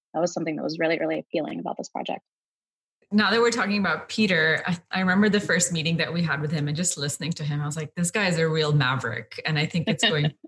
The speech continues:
Speaker 2: be <laughs>
Speaker 1: <laughs>
Speaker 2: a lot of fun working with him because he just, he goes with the flow. And, and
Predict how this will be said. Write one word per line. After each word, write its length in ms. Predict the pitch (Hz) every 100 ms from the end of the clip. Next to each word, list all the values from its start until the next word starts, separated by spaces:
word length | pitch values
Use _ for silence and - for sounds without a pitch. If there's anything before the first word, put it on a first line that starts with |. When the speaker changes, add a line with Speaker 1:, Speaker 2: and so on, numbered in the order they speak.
| _
Speaker 2:
be 1000 | - 185 214 247 - 262 214 294 220 208 208
<laughs> 0 |
Speaker 1:
<laughs> 40 |
Speaker 2:
a 60 | 247
lot 220 | 214 214
of 160 | 220
fun 260 | 220 202 190
working 320 | 185 202 - -
with 180 | 165 180
him 240 | 156 165
because 260 | 175 208 180
he 120 | 208
just, 240 | 254 233
he 160 | 226 196
goes 260 | 175 196
with 140 | 233 202
the 80 | 196
flow. 480 | - 233 208 143
And, 300 | 147 147 147 -
and 240 | 170 160